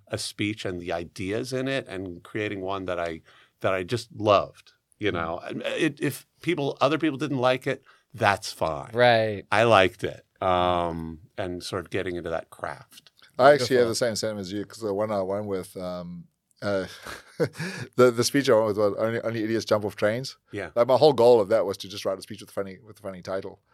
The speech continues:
Speaker 3: <laughs>
Speaker 2: But the actual speech that really holds strong to my heart, even to this day, apart from last year's speech about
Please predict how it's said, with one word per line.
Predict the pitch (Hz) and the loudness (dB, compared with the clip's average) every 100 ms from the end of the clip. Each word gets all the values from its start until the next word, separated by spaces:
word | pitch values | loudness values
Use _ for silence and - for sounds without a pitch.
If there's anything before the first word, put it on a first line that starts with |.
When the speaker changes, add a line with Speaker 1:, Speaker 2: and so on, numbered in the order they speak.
| - - | -18 0
Speaker 3:
<laughs> | 220 214 226 - 196 - | 4 6 4 4 2 4
Speaker 2:
But | 123 127 | 4 4
the | 123 131 | 4 4
actual | 139 131 117 | 4 0 -2
speech | - 123 113 | -4 -8 -6
that | 110 _ _ | -6 _ _
really | 107 110 107 98 | 2 2 2 0
holds | 110 107 87 | 2 2 0
strong | - - 117 110 | -6 0 0 0
to | 113 | -4
my | 98 | -4
heart, | 95 101 92 | 2 2 2
even | 107 98 | -4 -10
to | 98 | -8
this | 95 - | -6 0
day, | 110 98 90 | 2 4 2
apart | - 110 107 | 2 0 0
from | 98 | -2
last | 95 98 - _ | 0 0 -2 _
year's | - 101 95 92 87 | -6 -2 -2 -2 -4
speech | - - 95 - | -8 -8 -8 -8
about | 92 92 | -6 -6